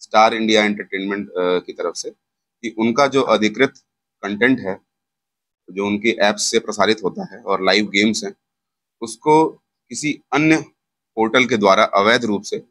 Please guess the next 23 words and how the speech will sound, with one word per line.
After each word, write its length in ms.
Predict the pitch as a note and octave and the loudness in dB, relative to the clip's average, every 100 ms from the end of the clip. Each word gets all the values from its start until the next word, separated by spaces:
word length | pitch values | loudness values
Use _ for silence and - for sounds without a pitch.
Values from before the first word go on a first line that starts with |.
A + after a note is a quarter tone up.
| _ _ _ _ _ _ - | _ _ _ _ _ _ -4
अ, 220 | G2 G2 G2 - _ _ _ _ _ - | 0 2 0 -6 _ _ _ _ _ 0
फ्रॉड 280 | A2 C3 B2 | 4 4 2
करके 360 | B2+ A#2+ D#3 | -4 -2 0
और 160 | D3+ B2 | 2 2
कॉपीराइट 480 | A#2+ A2+ B2+ A#2 A#2 | 2 2 4 2 4
वायलेशन 460 | A2 G#2 G#2 B2 A#2+ | 4 4 4 2 0
करके, 320 | G#2+ A2 C#3 | 0 0 -4
अ, 100 | - _ _ _ _ - | -4 _ _ _ _ -12
प्रसारित 480 | - - G#2 A2 A#2+ - | -8 -4 0 0 0 0
किया 140 | A#2 | 2
जा 140 | A2+ A2+ | 4 2
रहा 140 | A#2+ | 2
है 80 | A#2+ | -2
सस्ते 360 | - G#2 - | -6 -6 -4
रेट 220 | B2 A#2+ A#2+ | 0 0 -2
पे 180 | - | -8
और 120 | D#3 A#2 | -6 -6
उससे 240 | A2 B2+ | -6 -4
धनार्जन 420 | G2 F#2 F2+ F#2 | 0 0 0 -2
किया 200 | F2+ F2+ | 0 0
जा 140 | F2 E2+ | 0 -4
रहा 120 | |
है। 60 | E2 | -10